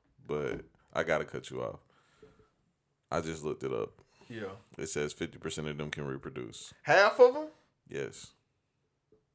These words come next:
Speaker 2: So most of them can't?
Speaker 1: Half. That's not most. That's half. <laughs>
Speaker 2: It says that for real?
Speaker 1: Yeah.
Speaker 2: Let me look that
Speaker 1: I
Speaker 2: shit
Speaker 1: looked
Speaker 2: up.
Speaker 1: at three different places.
Speaker 2: Let me look that shit up, man. Let me see that shit.
Speaker 1: Ligers can reproduce.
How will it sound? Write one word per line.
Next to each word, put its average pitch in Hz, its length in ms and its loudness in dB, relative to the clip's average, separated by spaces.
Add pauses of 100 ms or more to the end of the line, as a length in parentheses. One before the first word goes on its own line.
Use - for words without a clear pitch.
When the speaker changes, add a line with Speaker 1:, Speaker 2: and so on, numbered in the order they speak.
(260)
Speaker 2:
So 131 140 2
most 151 260 4
of 147 120 2
them 135 80 -4
can't? 131 240 -4 (840)
Speaker 1:
Half. 78 280 -4 (580)
That's 120 180 2
not 123 160 4
most. 101 300 0
That's 107 180 -2
half. - 480 -2 (180)
<laughs> - 220 -8 (600)
Speaker 2:
It 160 100 -2
says 214 240 4
that 220 160 2
for - 160 -8
real? 330 160 -2 (240)
Speaker 1:
Yeah. 175 340 2
Speaker 2:
Let 165 120 -6
me 160 80 -4
look 131 180 0
that - 80 4
Speaker 1:
I 107 40 8
Speaker 2:
shit 127 80 4
Speaker 1:
looked 123 160 6
Speaker 2:
up. 110 60 2
Speaker 1:
at - 60 -12
three 120 140 4
different 117 260 -2
places. 104 400 -2 (300)
Speaker 2:
Let - 80 -18
me - 80 -14
look - 100 -18
that - 140 -14
shit - 160 -14
up, - 120 -14 (180)
man. - 200 -18 (340)
Let - 100 -12
me - 60 -12
see - 140 -12
that - 220 -12
shit. - 200 -16 (1900)
Speaker 1:
Ligers 110 420 6
can 104 120 2
reproduce. 90 640 0